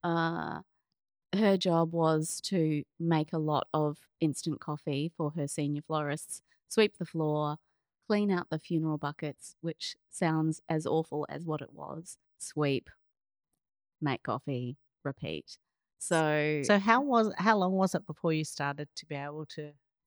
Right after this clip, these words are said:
Speaker 2: do
Speaker 1: It was
Speaker 2: stuff?
Speaker 1: probably six months before I was allowed to sort of make the door posies, which were the posies that sat at the, in the doorway to,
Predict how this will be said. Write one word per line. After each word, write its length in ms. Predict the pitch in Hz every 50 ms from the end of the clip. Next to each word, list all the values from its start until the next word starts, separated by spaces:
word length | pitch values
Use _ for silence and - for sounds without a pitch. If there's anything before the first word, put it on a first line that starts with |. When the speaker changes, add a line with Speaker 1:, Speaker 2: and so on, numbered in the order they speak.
| _ -
Speaker 2:
do 80 | -
Speaker 1:
It 60 | 403 415
was 120 | 427 -
Speaker 2:
stuff? 140 | - 175 -
Speaker 1:
probably 720 | 339 359 381 403 415 381 - 359 339 330 311 294 294 269 -
six 360 | - - - 208 - - -
months 340 | 196 180 165 160 - - -
before 420 | - 190 180 - 175 165 160 156
I 80 | 151 147
was 140 | 156 160 -
allowed 260 | 165 160 156 156 160
to 80 | - 175
sort 140 | - 175 170
of 60 | 160
make 240 | 170 175 165 - - _ _ _ _ _ _ -
the 120 | 170 180
door 320 | 170 165 - 175 165 165 165
posies, 680 | - - 175 156 156 156 - - 151 190 240 285 - -
which 320 | 175 160 - - - -
were 320 | 185 170 156 147 143 139 - - _ _ _ _ _ _ _ _ _ _ _ _ _ _ _ _ _ _ _ _ _ _
the 60 | -
posies 500 | - - 190 170 165 160 175 165 185 -
that 180 | - 196 - -
sat 340 | - - 185 143 - - - - -
at 160 | 156 - 170
the, 120 | 165 165 - _
in 140 | - 190 185
the 60 | 175
doorway 680 | 165 160 180 170 165 165 147 143 143 147 147 160 185 - _ _ _ _
to, 360 | - - 180 165 151 147 143